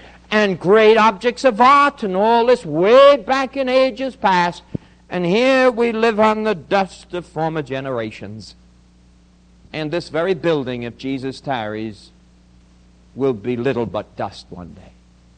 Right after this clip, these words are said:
With all of its strong laminated beams and all of the fine workmanship that went into the building, how long can it last? Why, the great churches in England, you know, who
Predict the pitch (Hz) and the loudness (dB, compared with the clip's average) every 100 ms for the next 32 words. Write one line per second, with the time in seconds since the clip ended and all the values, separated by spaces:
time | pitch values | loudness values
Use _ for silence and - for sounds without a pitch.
0 | _ _ _ _ _ _ - - 170 170 | _ _ _ _ _ _ -20 -10 -2 4
1 | 208 277 262 247 202 196 - - - 202 | 6 8 6 4 0 -4 -6 -14 -2 0
2 | 208 202 190 175 180 190 180 175 165 127 | 2 2 0 -2 -2 -2 -2 0 0 -4
3 | 95 143 170 170 170 165 156 123 92 107 | -6 -4 -2 -2 -6 -6 -8 -12 -14 -14
4 | 98 87 87 _ _ _ _ _ _ _ | -12 -14 -20 _ _ _ _ _ _ _
5 | _ _ - 208 247 233 202 185 196 185 | _ _ 0 4 6 6 4 -2 0 0
6 | 180 165 - 127 - 110 104 113 120 110 | 0 -2 -4 -8 -8 -8 -8 -8 -8 -8
7 | 104 92 90 76 - _ _ _ - 131 | -8 -10 -12 -14 -20 _ _ _ -8 -6
8 | 117 113 104 98 92 - 76 - _ _ | -4 -6 -10 -14 -16 -16 -18 -20 _ _
9 | _ _ _ _ _ - - _ _ _ | _ _ _ _ _ -20 -20 _ _ _
10 | 180 285 269 170 269 320 247 - 277 262 | 4 4 4 2 2 2 0 0 2 2
11 | 247 185 220 226 311 262 175 147 147 165 | 0 2 4 4 4 4 2 0 -2 2
12 | 214 240 208 185 | 6 6 6 4